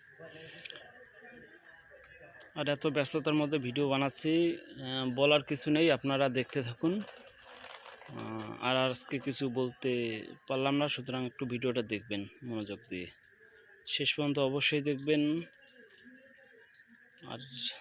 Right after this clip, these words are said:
যারা মালগুলি পাঠাচ্ছেন অবশ্যই আপনারা আপনার অ্যাড্রেসটা অবশ্যই লিখে পাঠাবেন।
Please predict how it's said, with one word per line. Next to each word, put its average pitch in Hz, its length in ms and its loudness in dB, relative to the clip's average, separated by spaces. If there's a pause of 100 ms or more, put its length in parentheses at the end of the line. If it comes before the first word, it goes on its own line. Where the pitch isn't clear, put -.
(120)
যারা 143 340 4
মালগুলি 139 400 4
পাঠাচ্ছেন 139 520 2
অবশ্যই 131 360 2
আপনারা 127 680 4
আপনার 110 600 -2
অ্যাড্রেসটা 127 580 2
অবশ্যই 131 360 0
লিখে 127 280 -2
পাঠাবেন। 123 500 0